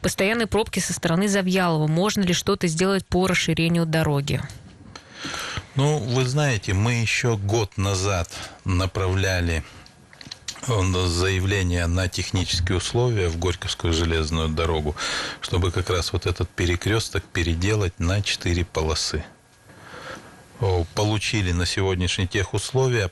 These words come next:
Speaker 2: Параллельно Горьковская железная дорога, это как раз н-, с Нижнего Новгорода,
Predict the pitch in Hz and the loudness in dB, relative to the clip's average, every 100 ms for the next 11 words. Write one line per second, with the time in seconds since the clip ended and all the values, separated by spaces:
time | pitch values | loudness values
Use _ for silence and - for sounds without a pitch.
0 | _ 95 104 120 120 120 117 95 90 85 | _ -2 0 2 2 2 2 2 0 0
1 | 82 95 95 87 82 - 92 85 85 85 | 0 0 0 -2 -6 -4 -2 0 0 0
2 | 87 82 87 90 104 139 131 95 - - | 0 0 0 0 2 0 0 -2 -4 -6
3 | - 87 82 - 87 87 80 82 87 90 | -4 -2 -2 -2 -2 0 0 -2 -2 -2
4 | - 92 80 85 87 113 135 120 110 95 | 0 2 2 0 2 2 0 0 0 0
5 | 85 | -2